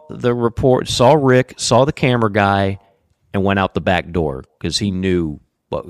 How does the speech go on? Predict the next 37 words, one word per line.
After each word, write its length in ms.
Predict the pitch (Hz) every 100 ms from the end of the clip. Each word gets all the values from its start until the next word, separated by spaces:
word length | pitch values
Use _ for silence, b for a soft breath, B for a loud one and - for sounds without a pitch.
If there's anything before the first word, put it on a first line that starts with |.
| - -
I 60 |
mean, 160 | 101 95
Rick 280 | 110 135 -
might 180 | 113 113
have 80 | 113
gotten 200 | 107 107
that 140 | 98
one 180 | 95 104
question. 260 | - 78 78 -
Do 120 | - 127
you, 120 | 131
do 160 | -
you, 60 | 123
uh, 60 | 143
do 240 | - - -
you 100 | 139
have 100 | 160
any 80 |
comments 460 | 143 160 165 160 151
on 40 | 143
the 60 |
fact 300 | - 151 151
that 80 | 123
you've 140 | 127
been 140 | 123 127
relieved 320 | 117 131 123
of 80 | 107
your 100 | 98
duties? 520 | 98 107 - - - b b b
And 100 | - -
I 180 | 185 277
honestly 360 | 294 202 190 170
don't 180 | 160
know 160 | 156 143
if 100 | 113
Dave 260 | 120 123 101
knew 400 | 110 120 139